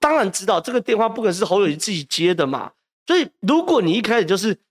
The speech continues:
诚心的公布所有的该公布的资料，包含录音带。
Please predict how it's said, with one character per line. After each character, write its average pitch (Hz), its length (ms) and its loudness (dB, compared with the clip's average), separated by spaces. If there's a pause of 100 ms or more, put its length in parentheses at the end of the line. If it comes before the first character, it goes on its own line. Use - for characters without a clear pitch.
(180)
诚 185 240 0
心 226 180 -2
的 208 120 2
公 180 200 -2
布 180 160 0
所 151 280 0
有 151 100 2
的 131 100 -6
该 147 220 -2
公 156 220 -4
布 160 100 0
的 127 80 0
资 147 220 -8
料， 143 160 2
包 147 160 0
含 127 140 -2
录 135 180 -2
音 127 100 -6
带。 131 180 -2